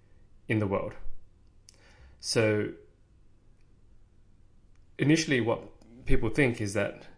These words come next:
to, how do you become the, the best in the world at something? It's going to be very challenging because to become the top one percent is, requires a lot of time and it lo-, requires a lot of commitment and sacrifice. But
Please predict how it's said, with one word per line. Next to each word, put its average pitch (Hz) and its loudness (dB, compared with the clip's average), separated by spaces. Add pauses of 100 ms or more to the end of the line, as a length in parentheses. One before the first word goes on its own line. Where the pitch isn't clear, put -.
to, 135 -4
how 135 0
do 165 0
you 165 -2
become 123 -6
the, 107 -8
the 98 -14
best - -4
in 110 -6
the 104 -6
world 127 -2
at 107 -4
something? 98 -12 (420)
It's - -10 (240)
going 113 0
to - -10
be 113 -2
very 135 2
challenging 117 -2
because 101 -8 (1120)
to - -6
become 127 0
the 117 -4
top 127 -2
one 110 -4
percent 104 -4 (380)
is, 101 -6 (920)
requires 113 4
a - -4
lot 110 2
of 107 -6
time 147 -2
and 107 -10
it 107 -10
lo-, 110 -2
requires 104 -2
a 107 -6
lot 107 -2
of 98 -8
commitment 135 -4
and 98 -8
sacrifice. - -10 (1040)
But - -6